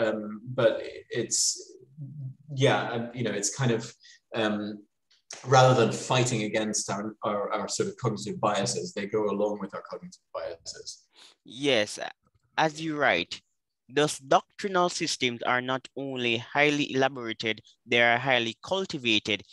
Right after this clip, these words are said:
Speaker 2: in that, in that their maintenance entails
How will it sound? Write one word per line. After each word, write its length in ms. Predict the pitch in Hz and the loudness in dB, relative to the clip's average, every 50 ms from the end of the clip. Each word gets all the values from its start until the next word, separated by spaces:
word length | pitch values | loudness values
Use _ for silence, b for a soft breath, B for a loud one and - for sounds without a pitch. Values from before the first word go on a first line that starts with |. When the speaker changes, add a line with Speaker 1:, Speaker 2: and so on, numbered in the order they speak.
| B B - | B B -6
Speaker 2:
in 240 | 113 120 120 120 113 | -6 -4 -4 -2 0
that, 260 | 120 123 143 214 - - _ _ - - - _ _ _ - | 2 4 4 2 0 -4 _ _ -18 -18 -18 _ _ _ -6
in 140 | 131 131 127 | -6 0 2
that 220 | 127 131 135 - - 127 | 2 2 2 0 -6 -8
their 200 | 113 127 127 127 | -4 -2 -2 0
maintenance 720 | 123 120 123 120 120 120 - 156 147 147 151 175 240 - - - _ - | 0 -2 -4 -4 -4 -4 -6 -4 0 0 0 0 -2 -6 -10 -12 _ -4
entails 520 | 135 131 127 - - 139 123 127 123 - | -2 -2 -2 -2 0 2 2 2 0 -4